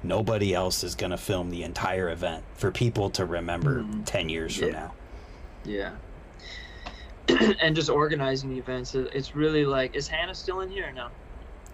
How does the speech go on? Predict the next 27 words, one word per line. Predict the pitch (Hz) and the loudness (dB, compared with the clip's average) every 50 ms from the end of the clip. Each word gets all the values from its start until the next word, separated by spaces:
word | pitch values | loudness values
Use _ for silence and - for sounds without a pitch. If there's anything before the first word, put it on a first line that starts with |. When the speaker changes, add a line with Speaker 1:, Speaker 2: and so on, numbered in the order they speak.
| - - | -4 0
Speaker 1:
Uh, | 107 101 98 98 98 98 95 95 | 2 4 4 6 6 4 4 4
I | 101 | 4
mean, | 104 104 104 101 101 95 92 90 - - - - | 4 4 4 4 4 4 2 0 -2 -8 -8 -4
I | - 101 98 101 98 - - - - - | -2 0 0 -2 -4 -6 -10 -12 -8 -2
can't | - 110 98 92 92 - | 0 2 2 0 -2 -4
tell, | - - 95 90 85 98 104 | -2 0 2 2 4 2 2
but | 92 95 92 | 2 2 2
I | 87 87 | 2 0
would | 87 87 | 0 0
assume. | 90 90 - - 98 90 85 | 0 0 2 2 0 0 0
Speaker 2:
Well, | - 135 135 | 0 0 0
if | 143 139 | 0 -2
she | - - 147 151 | -2 0 2 4
is, | 156 151 139 131 | 4 4 4 2
I | 135 139 | 0 -2
know | 143 147 147 139 | -2 0 -2 -2
she | 143 - 156 | -2 -2 -4
knows | 151 143 143 139 131 127 | -2 -2 -2 -2 -2 -4
about | 123 120 127 120 117 - | -2 -2 -2 -2 0 -2
this. | 131 123 120 - 135 | -2 -4 -2 -4 -6
If | 123 - - | -8 -4 -2
you, | 139 135 131 | 0 0 2
like, | 135 131 113 117 - | 2 0 0 -2 -4
spend | - - - - 147 147 143 135 | -6 -8 -4 -2 0 0 0 0
months | 131 135 147 151 151 151 147 | 0 2 2 2 2 0 -2
and | - 135 131 | -6 -6 -4
months | 135 139 143 143 139 143 | -4 -2 -2 -4 -4 -6